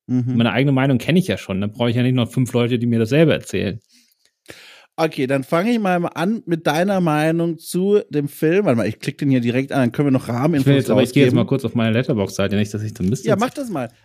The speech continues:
Speaker 1: Also, ich, mein erster Film, den ich gerne mal von dir kurz beleuchtet haben möchte, was du darüber denkst, ist der Film Mother aus dem Jahr zweitausendsiebzehn, directed von Darren Aronofsky,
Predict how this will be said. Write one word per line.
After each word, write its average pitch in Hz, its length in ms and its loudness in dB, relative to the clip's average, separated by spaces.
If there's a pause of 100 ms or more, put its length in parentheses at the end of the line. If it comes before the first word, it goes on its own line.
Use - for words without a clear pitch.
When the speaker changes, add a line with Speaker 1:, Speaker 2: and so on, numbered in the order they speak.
(120)
Speaker 1:
Also, 180 260 -2 (140)
ich, - 260 -14 (220)
mein 170 140 -4
erster 220 420 -4
Film, 214 280 -2
den 180 140 -2
ich 175 120 -6
gerne 185 260 2
mal 180 260 0
von 165 180 -4
dir 175 540 2
kurz 185 320 -4 (140)
beleuchtet 156 800 2
haben 202 260 -2
möchte, 202 320 -4
was 151 160 -4
du 202 80 -8
darüber 185 340 -2
denkst, 156 420 -6
ist 190 200 -8
der 170 100 -4
Film 165 360 -4 (260)
Mother 135 840 -2 (300)
aus 147 260 0
dem 165 160 -4
Jahr 139 240 -2
zweitausendsiebzehn, 147 800 -4
directed 160 540 0
von 156 260 2
Darren 185 320 6
Aronofsky, 165 800 2